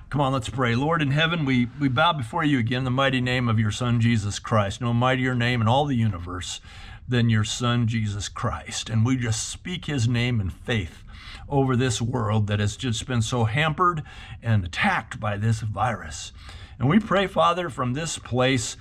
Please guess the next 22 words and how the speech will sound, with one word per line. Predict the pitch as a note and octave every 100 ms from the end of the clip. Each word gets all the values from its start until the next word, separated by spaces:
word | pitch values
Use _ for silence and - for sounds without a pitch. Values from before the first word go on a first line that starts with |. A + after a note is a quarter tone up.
| - -
that | C3
nothing | A#2+ B2+ C#3+ F#3+ G3 G#3 G#3
is | F#3+
impossible | F#3+ - G#3 A3 E3 C3+ C#3 A#2 - -
with | A#2+ A#2
you. | A#2+ C3 D#3+ D3
You, | A#2+ C3+ E3 E3+
you | B2 C#3+ F3+
revealed | E3 C#3+ C3 D#3 A3 A3
that | G#3+ G3 -
to | - G#3+ F3+
us | C3 A#2 -
through | C#3 G3
your | G3+ F#3 G3 G3
angel | D#3 F3+ F#3+ F3
Gabriel. | D3 C3 F3+ E3 C#3+ C3+ C#3
We | C3+
know | A#2 B2+ E3 G#3
it | -
to | E3+
be | D3
true. | A2+ B2+ B2+